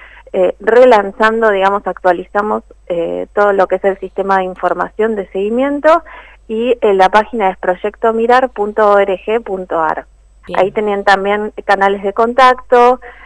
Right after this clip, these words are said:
Speaker 1: eh, pueden, eh, suscribirse a nuestras novedades y van a ir viendo cómo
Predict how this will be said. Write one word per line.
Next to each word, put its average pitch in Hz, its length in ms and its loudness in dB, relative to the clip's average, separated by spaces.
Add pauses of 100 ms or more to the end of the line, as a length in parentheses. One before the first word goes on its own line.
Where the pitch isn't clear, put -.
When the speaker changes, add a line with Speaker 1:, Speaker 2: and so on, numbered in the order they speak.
(160)
Speaker 1:
eh, 175 460 4
pueden, 190 520 0
eh, 185 200 -8
suscribirse 196 560 -6
a 196 60 0
nuestras 190 340 -10
novedades 233 760 2 (140)
y 196 220 -10
van 190 240 -2
a 190 340 0 (540)
ir 202 200 0
viendo 208 380 0
cómo 190 560 2